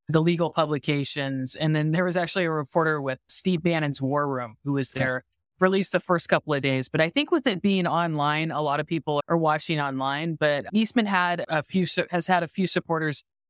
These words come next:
Speaker 1: in court, and he doesn't have a hat on. He looks, he looks about how I remember him looking when I would see him at various legal events in Orange County, just when I was reporting on Orange County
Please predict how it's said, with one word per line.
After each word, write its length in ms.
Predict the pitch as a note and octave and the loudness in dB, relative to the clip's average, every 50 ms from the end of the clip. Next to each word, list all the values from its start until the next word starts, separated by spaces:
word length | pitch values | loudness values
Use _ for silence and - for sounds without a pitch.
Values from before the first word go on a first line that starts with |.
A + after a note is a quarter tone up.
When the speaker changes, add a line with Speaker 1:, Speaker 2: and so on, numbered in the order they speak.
| _ _ _ | _ _ _
Speaker 1:
in 180 | - F3 E3 D3+ | 2 2 2 2
court, 380 | - - E3+ D#3 D#3 D#3 - - | 0 0 2 2 2 0 0 0
and 300 | E3+ F3+ F#3 F#3+ F#3+ E3 | 0 0 0 0 -2 -4
he 240 | A#2 - - A3 G#3 | -4 -2 0 2 2
doesn't 240 | A3 A3 A3+ A#3 | 2 2 0 0
have 160 | A3+ A#3 A3+ A3 | -2 0 0 0
a 60 | A3 | 0
hat 240 | G3+ G3+ F#3 F#3 F3+ | 0 0 0 2 0
on. 260 | F3+ F#3 G3 G#3 G3+ | 0 -2 -2 -4 -4
He 180 | - G3+ G3 | -2 0 0
looks, 460 | G3 G3 G3+ G#3+ G#3 - - - - - _ _ _ | 2 2 0 0 0 -2 -4 -4 -4 -6 _ _ _
he 200 | - - C4+ C#4+ | -2 2 2 2
looks 340 | C4+ C#4 D#4 G#4 G#4 - - | 4 2 0 0 -2 -2 0
about 480 | - A#3+ F#3+ - A3 A3 A3+ A#3 A3 - | 0 2 2 4 4 4 2 0 -2 0
how 380 | G#3 G#3 G3 G3 G3 F#3+ F#3+ F#3 | 0 2 2 2 2 0 0 -2
I 160 | - - F#3+ | 0 0 0
remember 560 | G3 G3 G3 F#3+ F#3+ F#3+ F#3+ F#3+ F#3+ F#3 F#3 | 0 0 0 0 0 0 0 0 0 0 0
him 260 | D#3+ F#3 F#3+ F#3 F3 | 0 0 2 2 2
looking 500 | E3+ F3 E3+ - - F3+ E3+ E3+ E3 D#3 | 2 2 0 0 0 0 0 0 0 0
when 140 | D#3 E3 D#3+ | 0 0 2
I 220 | E3+ D3 D#3+ E3+ E3+ | 2 2 2 2 0
would 160 | E3+ E3+ D#3+ | -2 -4 -4
see 240 | - - - F3+ F3 | -4 -2 -2 0 0
him 160 | E3+ E3 D#3+ | 0 0 -2
at 140 | D#3 - - | -2 -4 -2
various 480 | D#3 D#3+ D#3+ D#3+ D#3+ D#3 C#3+ - - | -2 0 0 0 0 0 -2 -2 -4
legal 340 | D3+ D3+ D#3 D#3 D3+ C#3+ C#3 | -2 -2 -2 -2 -2 -4 -4
events 480 | C3+ B2+ C3 C#3 C3+ C3+ C3 - - - _ _ _ _ _ | -4 -4 -4 -6 -6 -4 -4 -6 -8 -8 _ _ _ _ _
in 140 | - E3+ E3+ | 0 0 2
Orange 300 | D#3+ E3 D#3+ D#3 D3+ - | 2 0 0 0 -2 -2
County, 340 | - E3+ D#3 D3+ D3+ D3 D3 | 0 0 2 2 2 0 -2
just 300 | C3+ D3 D#3 - - - | -2 -2 -4 -4 -2 0
when 100 | E3 D#3+ | 0 0
I 120 | D#3 D#3 | 2 0
was 240 | D3+ D3+ D3+ C#3 - - | 0 -2 -2 -4 -4 -4
reporting 460 | D#3 C#3+ - - E3 D#3+ D#3 D#3 D#3 | -4 -4 -2 0 0 0 2 0 0
on 300 | D3+ C#3+ C#3+ C#3 C#3 C#3 - _ _ _ _ _ _ | 0 -2 -2 -4 -6 -8 -12 _ _ _ _ _ _
Orange 320 | - G3+ G3 G3 G3 E3+ - | 2 2 2 2 2 0 0
County 380 | - G3+ F3 E3+ E3+ E3 D#3+ | 0 2 2 2 0 -2 -6